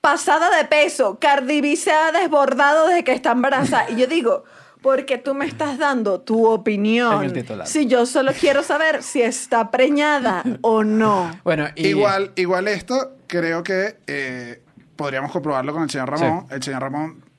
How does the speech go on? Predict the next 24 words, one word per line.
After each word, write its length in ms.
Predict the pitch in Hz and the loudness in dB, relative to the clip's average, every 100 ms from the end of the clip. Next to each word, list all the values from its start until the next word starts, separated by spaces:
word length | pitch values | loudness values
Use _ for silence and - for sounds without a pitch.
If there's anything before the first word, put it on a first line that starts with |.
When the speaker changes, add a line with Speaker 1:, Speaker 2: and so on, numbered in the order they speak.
| - | -12
Speaker 3:
señor 240 | 165 156 | -6 -2
Ramón, 200 | 160 185 | 0 -2
usted 140 | 160 165 | -2 -2
está 160 | 175 | -2
consciente 500 | 180 190 202 196 190 | -2 -2 -2 -4 -2
de 180 | 220 190 | -2 -2
que 80 | 185 | -2
a 60 | 160 | -2
veces 420 | 147 139 185 - | -2 -4 -6 -6
simplemente 640 | - 175 180 185 180 220 220 - - - | -8 -6 -4 -6 -6 -6 -8 -18 -20 -8
si 140 | - | -2
la 80 | 180 | 0
noticia 300 | 175 170 165 180 | 0 -2 -2 -2
va 80 | |
en 60 | 185 | -2
contra 420 | 185 190 180 202 196 | -4 -4 -2 -2 0
de 120 | 170 | -2
sus, 420 | - 147 131 - - - | -4 -4 -6 -10 -20 -8
de 120 | 175 185 | -4 -2
su 100 | 196 | -2
sentimiento 440 | 202 202 202 196 | -2 -4 -2 0
arraigado 380 | 226 202 190 214 | 0 0 0 2
lo 100 | 208 | 0
afecta. 520 | - 269 - 139 - | 0 -2 -2 -8 -12